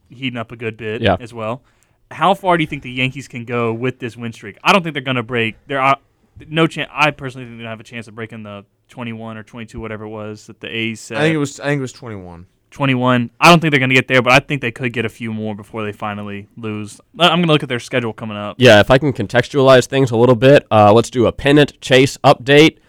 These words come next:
Speaker 2: Looking at the American League, in the East, the Tampa Bay Rays,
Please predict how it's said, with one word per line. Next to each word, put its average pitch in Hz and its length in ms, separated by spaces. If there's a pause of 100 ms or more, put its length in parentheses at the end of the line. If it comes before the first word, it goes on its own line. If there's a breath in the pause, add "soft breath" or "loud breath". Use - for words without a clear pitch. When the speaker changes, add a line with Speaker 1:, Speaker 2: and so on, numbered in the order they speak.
(120)
Speaker 2:
Looking 131 320
at 120 80
the 107 120
American 107 520
League, 151 380 (340)
in 156 160
the 123 160
East, 156 320
the - 80
Tampa 147 280
Bay 127 180
Rays, 135 560